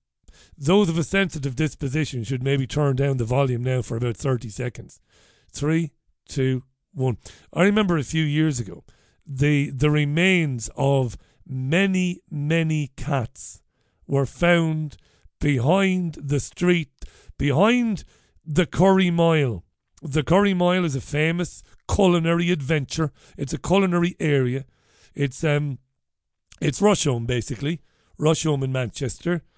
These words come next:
okay? Um, Wilbraham Road, where it meets Rusholme, you have the Curry Mile. It's famous, it's lit up, it's gorgeous, and you have lots and lots of Indian and Asian and Pakistani and Bangladeshi and Sri Lankan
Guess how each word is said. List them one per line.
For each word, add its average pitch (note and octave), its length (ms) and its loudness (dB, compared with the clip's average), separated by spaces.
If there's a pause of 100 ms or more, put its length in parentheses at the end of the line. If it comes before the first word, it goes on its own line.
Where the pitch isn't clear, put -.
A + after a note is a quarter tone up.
(160)
okay? B2+ 460 -2 (440)
Um, C#3 340 0
Wilbraham D3 520 2
Road, C#3+ 420 0 (360)
where D3 180 2
it C3 120 -2
meets D3 480 -2
Rusholme, D3 600 2 (360)
you - 120 0
have C3+ 200 2
the D3 80 0
Curry D3+ 300 2
Mile. C#3 380 -2 (220)
It's C#3 220 -4
famous, D3+ 420 -2
it's C#3 160 -6
lit D#3+ 240 0
up, D#3+ 180 0
it's C3 120 -6
gorgeous, D3+ 520 2 (340)
and C#3 100 -4
you C#3 60 2
have B2 80 -2
lots F3 220 0
and D#3+ 100 -2
lots E3 200 -2
of C3+ 120 -2
Indian F3 540 0
and C#3+ 180 -4
Asian E3 640 0 (180)
and A#2+ 100 -10
Pakistani D#3 760 0
and B2+ 100 -4
Bangladeshi D#3 840 0 (200)
and A#2 140 -6
Sri F3+ 260 0
Lankan D#3+ 480 0